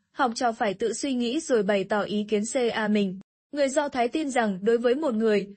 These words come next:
học cách suy nghĩ độc lập quan trọng hơn là việc thu được của cải. Vì nhiều lý do, số phận của người Do Thái luôn trong tình trạng bấp bênh.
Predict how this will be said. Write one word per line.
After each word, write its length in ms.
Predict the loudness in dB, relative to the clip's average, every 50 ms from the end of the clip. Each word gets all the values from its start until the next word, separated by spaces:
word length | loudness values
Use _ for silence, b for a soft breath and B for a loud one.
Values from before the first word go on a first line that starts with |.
| _ _ _
học 200 | -2 -2 -2 -2 -2
cách 160 | -4 -4 -4
suy 200 | -4 -4 -2 -2
nghĩ 240 | -2 -2 -2 -2 -2
độc 220 | -2 -2 -2 0
lập 160 | 0 -2 -2 -2
quan 200 | -2 -4 -2 -2
trọng 240 | -2 -4 -4 -4 -4
hơn 220 | -4 -2 0 0 0
là 140 | 0 0
việc 220 | 0 0 0 -2 -2 -2
thu 160 | -4 -2 0
được 240 | 2 0 0 0 -2
của 140 | -4 -4
cải. 300 | -2 -2 -2 -2 -2 -4 -8 _ _ _ _ _ -4
Vì 180 | -2 0 0
nhiều 200 | 2 2 2 2
lý 220 | 4 4 2 2 2
do, 280 | 2 2 2 2 0
số 220 | 0 0 0 0 0
phận 260 | 2 0 -2 -2 0
của 120 | 0 0
người 240 | 2 2 2 2 2
Do 220 | 2 0 -2 -2 -2
Thái 220 | -2 -2 -2 0
luôn 240 | 0 0 0 0 0
trong 220 | -2 -4 -4 -2
tình 180 | -2 -2 -2 -2
trạng 280 | -2 -2 -4 -2 -2
bấp 140 | -4 -2 0
bênh. 180 | 2 2 2